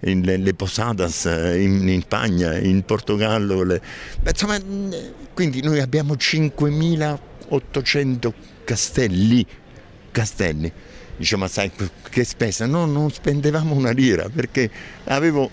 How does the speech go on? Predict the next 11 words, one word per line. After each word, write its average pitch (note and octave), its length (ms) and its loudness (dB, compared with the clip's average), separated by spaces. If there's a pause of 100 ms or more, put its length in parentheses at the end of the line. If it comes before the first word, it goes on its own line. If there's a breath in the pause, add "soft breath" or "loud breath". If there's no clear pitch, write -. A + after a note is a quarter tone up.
mm, G#2+ 600 -2
con A2 220 0
l'assistenza A2 840 0
di G2+ 300 0
giuristi, G#2+ 520 2
eccetera, F#2 480 0
immaginato, G#2 760 -2 (680 loud breath)
cioè, - 160 0 (100)
propos-, F2+ 500 -4
mm, D#2+ 500 -2
pensato G2 600 -2